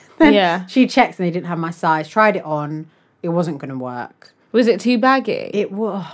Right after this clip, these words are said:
Speaker 1: I don't even
Speaker 2: Because
Speaker 1: remember. It was
Speaker 2: sometimes you
Speaker 1: such a
Speaker 2: need
Speaker 1: non-event.
Speaker 2: trousers to, like, f-,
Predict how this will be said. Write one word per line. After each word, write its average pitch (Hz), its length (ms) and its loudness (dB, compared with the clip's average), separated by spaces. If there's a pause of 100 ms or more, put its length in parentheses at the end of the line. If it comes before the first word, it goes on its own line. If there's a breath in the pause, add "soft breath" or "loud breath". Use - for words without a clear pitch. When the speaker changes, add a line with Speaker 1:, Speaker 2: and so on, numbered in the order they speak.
(220 loud breath)
Speaker 1:
I 220 80 -6
don't 254 100 -2
even 262 80 0
Speaker 2:
Because 170 60 -4
Speaker 1:
remember. 311 160 4
It 339 40 8
was 180 140 0
Speaker 2:
sometimes 349 480 6
you 311 100 4
Speaker 1:
such 311 60 6
a 311 40 6
Speaker 2:
need 240 120 6
Speaker 1:
non-event. 277 500 6
Speaker 2:
trousers 262 220 0
to, 240 140 -8
like, 240 240 4
f-, - 180 -20